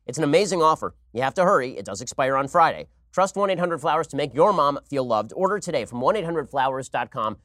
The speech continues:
to order a dozen extra multicolored roses plus an extra bouquet and a vase for just twenty-nine ninety-nine. Go to one eight hundred flowers dot com slash Shapiro.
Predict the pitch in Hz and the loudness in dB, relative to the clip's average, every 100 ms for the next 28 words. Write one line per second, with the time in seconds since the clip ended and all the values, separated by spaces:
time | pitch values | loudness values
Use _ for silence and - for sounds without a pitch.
0 | _ - 151 165 139 175 180 127 110 _ | _ -4 2 2 4 4 2 -2 -6 _
1 | 202 - - 101 98 _ - 147 165 170 | -4 -4 -2 -2 -2 _ -2 0 2 -2
2 | 160 160 147 135 156 143 123 - 156 147 | 0 0 0 4 2 2 -4 -6 -4 -4
3 | 147 151 139 175 175 131 127 131 - 131 | -6 -8 -4 0 0 0 -2 -2 -4 -12
4 | - 139 139 131 127 120 123 185 185 - | -6 -4 -2 -4 -4 -4 -2 0 0 -2
5 | _ - 139 127 190 220 175 160 - 143 | _ -6 -2 2 2 2 -2 -4 0 0
6 | 139 135 131 - 131 123 135 117 - 120 | 0 0 -4 -4 -6 -4 -4 -4 -6 -8
7 | 92 67 | -10 -10